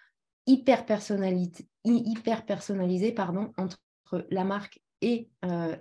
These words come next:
ses différents clients, quel que soit le canal d'acquisition. Voilà notre mission. Et on va rentrer maintenant, euh, dans le, dans le, dans le détail de ce qu'est un passeport, euh,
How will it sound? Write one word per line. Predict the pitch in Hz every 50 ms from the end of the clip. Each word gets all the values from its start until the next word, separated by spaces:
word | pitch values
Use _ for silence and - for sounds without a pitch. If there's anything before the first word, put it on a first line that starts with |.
| -
ses | - - - 202
différents | 180 170 175 - 190 185 180 180
clients, | 175 - - 185 185 208 208 - _ _ _
quel | - 262 247 226 233
que | - 220 202
soit | - - - 202 202 214 214 - _
le | - 180 185
canal | 180 180 175 175 175 170 165
d'acquisition. | 165 160 160 - - 160 156 156 151 - - 147 - _ _ _ _ _ _ _ _ _ _ _ _ _ _ _ _ _ _ _ - - - - _ _ -
Voilà | 175 170 202 208 220 214
notre | 220 214 208 - - 185
mission. | 190 196 180 - - 208 214 240 - - - _ _ _ _ _ _ _ _ _ _ _ _ _ _ _ _ - - - - - - - -
Et | 202
on | 190 190 175
va | 180 175
rentrer | 175 190 196 190 - - 214 214
maintenant, | 208 185 185 185 208 202 208 220 233 240 226 233 -
euh, | 180 175 170
dans | 170 170 175 175 175
le, | 175 175 170 165 160 160
dans | 156 165 175 170
le, | 170 170 165 165 160 156 151 151 156 156 147 143 139 139 139 139 - _ _ _ _ _ _ _ _ _ _ _ _
dans | 170 185 175 180
le | 185 180
détail | 170 160 170 170 170 170 220 214 220 - 220 233 233 233 233 - _ -
de | 247 226 202 180 180 190 - - _ _ _ _ -
ce | - - - 220
qu'est | 202 - - 254 247 247 - - -
un | 180 175
passeport, | 175 180 175 175 - - 185 180 185 180
euh, | 175 170 165